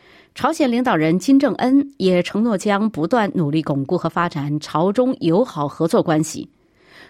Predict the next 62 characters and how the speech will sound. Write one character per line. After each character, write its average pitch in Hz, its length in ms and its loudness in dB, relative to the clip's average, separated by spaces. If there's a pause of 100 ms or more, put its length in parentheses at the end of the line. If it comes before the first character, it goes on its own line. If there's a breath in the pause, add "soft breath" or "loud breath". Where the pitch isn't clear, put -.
中 349 140 2
国 330 120 4
是 294 160 -4
朝 233 160 -4
鲜 185 180 0
最 254 180 0
大 285 180 0
的 175 80 0
贸 160 160 0
易 147 100 0
伙 127 180 -4
伴， 147 300 -4
两 160 160 0
国 175 120 -2
间 190 160 0
的 185 120 0
历 214 180 0
史 156 200 -4
可 175 120 -4
以 147 100 2
追 160 200 -2
溯 165 140 -6
到 156 240 -6
一 208 160 0
九 175 180 0
五 156 240 -4
零 139 240 -4
到 170 240 -4
一 202 100 -4
九 196 160 -2
五 151 140 -2
三 254 280 2
年 156 280 2 (240 loud breath)
朝 156 240 0
鲜 156 260 -2
战 196 160 0
争 196 140 0
期 240 160 -6
间 240 300 0
中 311 220 4
国 165 200 -2
对 180 180 0
朝 147 280 -2
鲜 151 200 -2
的 113 100 -6
支 160 180 -2
持。 - 340 -6 (720 loud breath)
但 240 280 2
今 330 160 4
年 196 260 2
在 247 220 0
朝 226 200 -2
鲜 220 140 -2
和 185 140 -2
俄 190 160 0
罗 262 120 2
斯 277 200 -2
签 262 200 -2
署 190 160 -4
了 151 140 -2
包 180 140 -2
含 156 280 -2